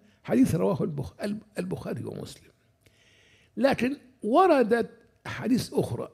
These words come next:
عند الترمذي وابن ماجه في سرد هذه التسعة وتسعين اسم، وهذا موضع نظر بين المحدثين في ثبوته وعدم ثبوته مقال،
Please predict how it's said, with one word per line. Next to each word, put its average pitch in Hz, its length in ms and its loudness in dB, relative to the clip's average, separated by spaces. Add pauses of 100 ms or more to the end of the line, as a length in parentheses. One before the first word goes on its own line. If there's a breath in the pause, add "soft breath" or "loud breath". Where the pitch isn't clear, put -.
(140)
عند 196 300 0
الترمذي 247 720 -2
وابن 185 300 0
ماجه 226 420 -2 (260 soft breath)
في 208 180 -2
سرد 226 540 2
هذه 165 640 2 (600 soft breath)
التسعة 139 720 -4 (100)
وتسعين 147 480 -4 (120)
اسم، - 200 -16 (1300)
وهذا 240 540 6
موضع 208 600 2
نظر 190 460 0
بين 160 440 -2
المحدثين 123 840 -8 (640)
في 170 200 -2
ثبوته 170 600 0
وعدم 165 380 -2
ثبوته 196 600 -4 (880)
مقال، 151 360 2